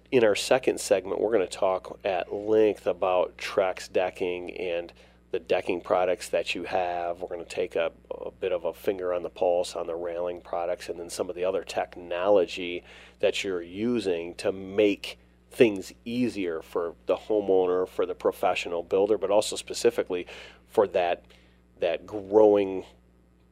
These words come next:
professional remodeler that really is just focused on decking, right? And so we're gonna do that.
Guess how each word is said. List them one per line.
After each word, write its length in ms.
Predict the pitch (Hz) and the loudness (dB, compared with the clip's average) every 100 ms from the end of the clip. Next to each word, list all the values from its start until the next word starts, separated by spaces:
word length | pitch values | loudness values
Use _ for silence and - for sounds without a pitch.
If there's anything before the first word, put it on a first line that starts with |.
| _ | _
professional 760 | - 104 - 104 101 - 101 92 | 2 2 4 2 4 2 4 4
remodeler 720 | 92 87 90 92 107 90 85 | 2 -4 -4 0 4 4 2
that 180 | 85 - | -4 -2
really 220 | 104 131 | 0 0
is 100 | 78 | -2
just 300 | - 78 - | -8 -6 -8
focused 840 | - - - 101 104 - - - | -12 -14 2 4 4 2 2 -4
on 300 | - 90 85 - | -2 -4 -6 -6
decking, 480 | 87 90 - 64 73 - | -4 -2 -2 -4 -8 -10
right? 360 | 90 87 92 - | -4 -2 -2 -2
And 340 | 95 90 85 | -2 -2 -2
so 120 | - | 4
we're 100 | 110 | 4
gonna 160 | 113 87 | 6 2
do 260 | 90 107 113 | 0 0 2
that. 300 | 92 87 | 2 2